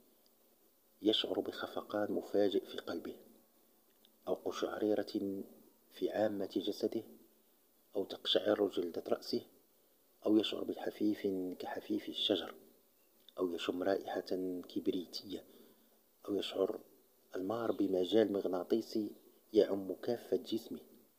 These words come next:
ويكون شديداً في بعض الأماكن ويقل أو ينعدموا في أماكن أخرى.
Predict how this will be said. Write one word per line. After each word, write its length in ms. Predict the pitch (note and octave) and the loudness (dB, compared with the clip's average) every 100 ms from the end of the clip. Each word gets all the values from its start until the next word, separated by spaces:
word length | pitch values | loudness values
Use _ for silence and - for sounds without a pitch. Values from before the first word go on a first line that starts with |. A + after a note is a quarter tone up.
| - _ | -20 _
ويكون 540 | - E2+ E2 A2 G2 F#2 | -6 -6 0 2 4 2
شديداً 760 | - F2 A2 A2+ G#2+ G2 F#2+ - - - - | 2 2 2 4 6 6 -2 -10 -20 -20 -2
في 140 | F2 | -2
بعض 280 | - - F2+ | 0 -2 -2
الأماكن 640 | - - F2 E2+ - G#2 - - _ _ _ | -2 -4 -6 -8 -6 -8 -10 -20 _ _ _
ويقل 460 | - E2+ - A2 A2+ - _ _ _ | -8 -6 2 4 4 0 _ _ _
أو 120 | G#2 F#2+ | 0 2
ينعدموا 680 | E2+ D#2+ G2 G#2+ F#2+ F#2+ - - - _ | 0 0 0 0 2 0 0 -12 -20 _
في 200 | - F2+ | -6 -4
أماكن 400 | F2 D#2+ - - | -4 -6 -6 -6
أخرى. 280 | - - | -4 -8